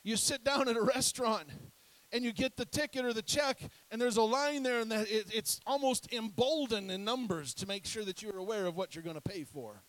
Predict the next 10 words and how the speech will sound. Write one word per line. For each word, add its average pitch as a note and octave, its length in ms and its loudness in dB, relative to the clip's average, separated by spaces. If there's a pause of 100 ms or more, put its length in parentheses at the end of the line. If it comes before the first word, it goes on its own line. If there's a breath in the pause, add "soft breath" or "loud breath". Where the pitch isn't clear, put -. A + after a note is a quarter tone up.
(1500 loud breath)
And A#3+ 180 2
what D4+ 200 12
are C#4+ 100 12
you C4 220 8
are A#3 120 8
paying C#4+ 520 4
for F3+ 560 4 (480 soft breath)
is B3+ 360 2 (160)
the A3 300 4 (200)
resources, G#3+ 1300 4